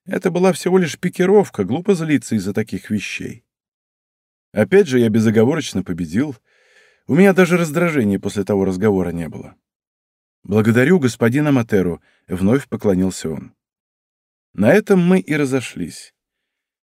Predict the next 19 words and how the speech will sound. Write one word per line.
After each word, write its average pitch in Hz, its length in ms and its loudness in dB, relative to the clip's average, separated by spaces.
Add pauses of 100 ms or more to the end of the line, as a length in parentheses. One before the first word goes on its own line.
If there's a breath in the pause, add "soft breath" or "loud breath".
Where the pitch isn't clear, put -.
(180)
Я 143 220 2
уж 196 140 2
хотел 180 260 2
нацелиться 165 540 2
на 151 120 2
Юлия, 156 460 4
дабы 117 240 2
перекинуться 117 640 0
с - 80 -10
ним 107 160 0
парой 107 240 2
слов, 104 460 -4
но 95 120 -4
заметил, 156 400 -4
как 123 160 -6
во 127 80 0
дворе 135 260 0
появились 131 560 0 (280)
Кагуцутивару. 113 1000 -2